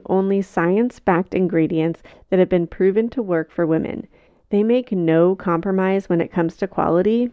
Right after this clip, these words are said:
and it shows. Hormone Harmony contains science-backed herbal extracts called adaptogens. Now, here's the beauty about adaptogens. They help the body adapt to any stressors,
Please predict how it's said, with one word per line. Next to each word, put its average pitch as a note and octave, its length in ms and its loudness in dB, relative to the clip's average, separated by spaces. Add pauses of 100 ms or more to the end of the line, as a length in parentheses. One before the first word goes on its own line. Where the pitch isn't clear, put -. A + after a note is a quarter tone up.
(120)
and F#3+ 140 4
it - 100 -4
shows. - 460 -6 (320)
Hormone B3 400 2
Harmony F3 400 0
contains F3 480 -6
science-backed E3+ 920 -2 (100)
herbal F#3 400 0
extracts - 640 -6
called E3 360 -4
adaptogens. - 920 -4 (200)
Now, G#3+ 160 0
here's A3 500 -4
the C#4+ 120 -6
beauty F3+ 380 2
about E3 180 -2
adaptogens. - 760 -4 (380)
They G#3 120 4
help G#3 320 0
the C4+ 80 -2
body G3 260 2
adapt F3+ 360 0
to G3+ 300 -2
any F#3+ 360 0
stressors, - 580 -4